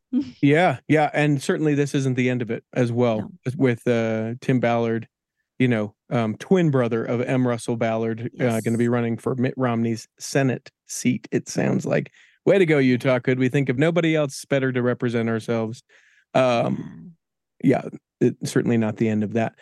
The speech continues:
Speaker 2: But,
Speaker 1: No.
Speaker 2: but, Megan, before we go, are we sporting for sports who sport?
Speaker 1: We, we are
Speaker 2: 'Cause there,
Speaker 1: sporting,
Speaker 2: 'cause there's a
Speaker 1: sporting.
Speaker 2: huge,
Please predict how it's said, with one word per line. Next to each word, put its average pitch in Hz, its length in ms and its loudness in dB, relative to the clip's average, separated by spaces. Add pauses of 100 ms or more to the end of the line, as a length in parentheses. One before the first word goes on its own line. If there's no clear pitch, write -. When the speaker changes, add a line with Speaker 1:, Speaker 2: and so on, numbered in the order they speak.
(160)
Speaker 2:
But, 190 220 2
Speaker 1:
No. 196 100 0
Speaker 2:
but, 202 360 4 (540)
Megan, 202 400 4
before 165 340 2
we 202 120 0
go, 190 440 0
are 160 180 0
we 151 200 0
sporting 185 480 0
for 160 180 0
sports 180 400 -2
who 170 140 0
sport? - 340 0
Speaker 1:
We, 302 200 -2 (340)
we 285 280 -2
are 311 240 4
Speaker 2:
'Cause 320 180 -6
there, 294 100 4
Speaker 1:
sporting, 262 420 0
Speaker 2:
'cause 185 160 0
there's 190 240 2
a 196 40 4
Speaker 1:
sporting. 175 240 0
Speaker 2:
huge, 277 760 0